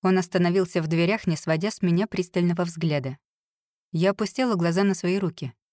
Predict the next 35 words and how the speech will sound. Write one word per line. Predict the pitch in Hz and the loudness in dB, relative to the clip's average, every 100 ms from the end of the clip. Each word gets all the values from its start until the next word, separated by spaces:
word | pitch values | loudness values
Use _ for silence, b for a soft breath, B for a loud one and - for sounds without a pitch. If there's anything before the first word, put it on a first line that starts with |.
| _ - | _ 0
Они | 175 165 | 2 2
подрагивали. | 160 156 156 143 143 139 139 _ _ _ | 0 -2 -2 -2 -4 -4 -8 _ _ _
Все | - 185 | -4 -2
пыталась | 175 180 185 175 | 0 2 2 0
понять, | - 185 196 190 - | 0 0 2 -2 -4
как | - 202 - | -4 -2 -2
мне | 156 | -2
связаться | - 165 165 165 170 | -2 -2 -2 -2 -4
с | - | -2
Мишей. | 190 165 147 135 _ _ _ _ _ | 0 0 -6 -8 _ _ _ _ _
Телефон | - 196 208 285 220 | -2 0 0 0 0
вместе | 160 170 - | 2 0 -2
с | 175 | -2
сумкой | 233 226 165 | -2 -2 0
Гордей | 151 170 170 208 | 0 -2 0 0
отобрал | 196 170 180 | 0 2 2
еще | 175 170 - 170 | 2 0 2 2
у | |
аэропорта, | 175 185 202 254 226 - 139 143 _ - | 4 2 0 -2 -4 -6 -8 -8 _ -2
как | 190 | -2
только | 190 160 165 | 0 -2 -2
поймал | 180 180 143 | 0 0 0
меня. | 139 135 135 - _ _ _ | -2 -4 -6 -12 _ _ _
Дом | 170 196 226 | 0 2 4
был | 196 190 | 4 2
явно | 175 185 190 | 2 0 2
нежилым. | 180 175 220 180 127 143 _ _ _ | 2 0 -2 -2 -4 -10 _ _ _
Вся | - - 170 | -6 -2 0
техника | 226 233 165 - | -2 -2 -2 0
и | 160 | 0
практически | 160 208 - 240 214 - 156 | 0 -2 -2 -2 -2 -2 -4
вся | - 156 | -2 0
мебель | 165 202 220 | 0 0 0
накрыта | 202 170 156 175 | 0 0 -4 -2
чехлами. | 175 190 151 139 131 | -4 -4 -4 -4 -6